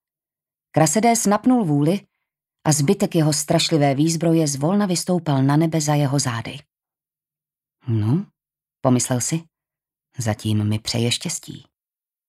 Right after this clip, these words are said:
Potom se vyřítil kupředu s mohutným souhvězdím skribovaného kamení v patách. „Tak se podíváme, jestli mi bude přát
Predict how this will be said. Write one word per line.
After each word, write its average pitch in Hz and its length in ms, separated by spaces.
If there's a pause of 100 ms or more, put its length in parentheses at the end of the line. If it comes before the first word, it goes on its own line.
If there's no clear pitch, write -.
(580)
Potom 208 240
se 240 100
vyřítil 240 400
kupředu 226 400
s - 100
mohutným 202 440
souhvězdím 185 640
skribovaného 175 720
kamení 156 380
v 147 100
patách. 117 360 (1600)
„Tak 107 160
se - 140
podíváme, 123 560
jestli 196 300
mi 196 120
bude 180 220
přát 147 320